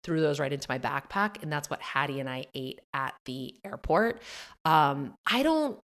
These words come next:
again, don't leave anything to chance with airport food. Me personally, it's just hard to find options. When we were in Logan flying out, we had a three-hour delay for our flight. And,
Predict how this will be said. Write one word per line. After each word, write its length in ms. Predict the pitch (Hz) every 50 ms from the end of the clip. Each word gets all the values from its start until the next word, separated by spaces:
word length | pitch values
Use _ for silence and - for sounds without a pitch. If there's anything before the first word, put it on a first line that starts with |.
| _ _ _ _ -
again, 360 | 170 175 156 135 131 131 127
don't 260 | - 156 170 196 196
leave 240 | - 220 220 220 - -
anything 340 | 160 156 151 147 147 139 127
to 100 | - 123
chance 340 | - - 127 123 127 - -
with 140 | 131 - -
airport 500 | - 135 120 120 - - 147 131 - -
food. 280 | - 170 156 147 139 -
Me 260 | 147 147 143 143 143
personally, 520 | - - - 135 131 - 170 165 185 190
it's 100 | 185 170
just 140 | - 180 -
hard 360 | - - - 131 123 135 135
to 80 | 135 139
find 360 | - - 135 135 135 135 - - -
options. 520 | 127 - - - - 156 160 165 165 165 - - - - - - -
When 180 | 175 185 190
we 100 | 196 208
were 120 | 202 202 190
in 200 | 196 180 160 156
Logan 540 | 151 143 147 143 147 151 170 185 196 214
flying 460 | 202 - - 151 143 143 131 139 143 - -
out, 320 | 135 135 139 156 - -
we 120 | 165 156 143
had 200 | 135 151 143 131
a 80 | 127
three-hour 920 | - - - - 147 147 147 143 - - 139 135 135 135 131 131 131 - - 135
delay 400 | - 147 131 127 127 123 131 139
for 160 | 147 - 135
our 140 | 127 - 147
flight. 460 | - - 147 120 120 151 190 196 - - - - - - - - - - - _ _ _ -
And, 680 | 170 160 156 151 147 143 139 139 135 143 143 139 139